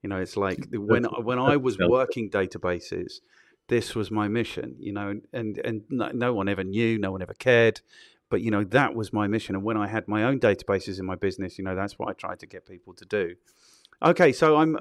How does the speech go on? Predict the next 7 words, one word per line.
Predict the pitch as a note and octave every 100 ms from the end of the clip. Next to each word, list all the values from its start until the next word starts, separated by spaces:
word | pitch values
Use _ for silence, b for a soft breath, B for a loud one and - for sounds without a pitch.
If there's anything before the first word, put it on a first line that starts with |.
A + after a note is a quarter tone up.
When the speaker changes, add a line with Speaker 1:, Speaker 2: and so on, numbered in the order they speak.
| -
Speaker 1:
more | D3+ E3 E3+
encouraged | E3+ - D#3 B2 G#2+ A#2
that | G2
these | A2 -
systems | B2+ - G#2
might | - G#2+ A2
work. | G#2 E2